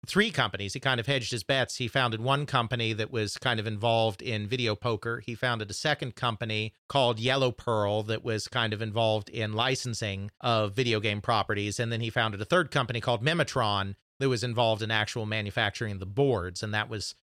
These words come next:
so Yellow Pearl and Memetron, between them, kind of became this kit company. And again, Larry Siegel's somebody I've talked to, and I asked him why he founded Memetron, and he said, at that time, it really felt like kits were the future of the industry.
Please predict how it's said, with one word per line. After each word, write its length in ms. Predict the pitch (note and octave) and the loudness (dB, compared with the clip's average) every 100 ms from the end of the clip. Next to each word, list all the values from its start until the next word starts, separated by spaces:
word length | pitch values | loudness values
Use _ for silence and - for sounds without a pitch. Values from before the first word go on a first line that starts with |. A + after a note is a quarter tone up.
| _ _ _ | _ _ _
so 160 | - C3 | 0 2
Yellow 280 | A#2+ C3+ A#2 | 2 2 0
Pearl 320 | - B2+ A#2 | 2 2 2
and 140 | G#2+ | 2
Memetron, 480 | B2+ C3 - A2 G2 | 0 0 0 0 0
between 300 | G#2 - A#2 | -4 -4 -4
them, 100 | G#2 | -4
kind 180 | G2+ A2+ | -2 -2
of 60 | G2+ | -4
became 360 | - A2+ G2 | -4 -2 -2
this 280 | G2 - - - | -4 -6 -10 -10
kit 400 | - D#3 G#2+ - - - | -4 0 0 -4 -14 0
company. 380 | C#3 G#2+ G#2 | 0 2 -2
And 100 | G#2+ | -2
again, 280 | A2 C#3+ C3 | 0 0 0
Larry 200 | B2 A#2 | 2 2
Siegel's 320 | G#2+ C3 A2 | 2 -2 0
somebody 300 | - A2 G2+ | -2 -2 -2
I've 120 | G2 - | -2 -2
talked 320 | B2+ - - | -2 -2 -4
to, 180 | G2+ G#2 | -2 -2
and 180 | G2 - _ _ _ - | -6 -10 _ _ _ 0
I 120 | G#2 | 2
asked 200 | G2+ - | 0 -2
him 100 | G#2 | -2
why 120 | G#2 | 0
he 60 | G2+ | 0
founded 280 | A2+ G#2 | 0 0
Memetron, 480 | A2 D#3+ B2+ A2 G#2 | 0 0 0 0 0
and 120 | G#2+ | -2
he 100 | G2+ | -4
said, 360 | A2+ C3 A2+ G#2 _ _ | -2 0 0 -4 _ _
at 100 | A2+ | -2
that 200 | C#3 C#3 | 0 0
time, 380 | - D3+ C3+ A2+ | 2 2 2 0
it 100 | A2+ | 0
really 260 | E3+ D3 B2+ | 2 4 4
felt 220 | C#3+ B2 | 2 2
like 160 | A2+ A2 | 0 -2
kits 240 | A#2+ - | -2 -2
were 80 | F#2+ | -6
the 60 | |
future 300 | G2 A2+ - | -4 -4 -4
of 40 | G2 | -4
the 100 | F#2 | -4
industry. 460 | F2+ E2+ - E2 | -6 -8 -10 -14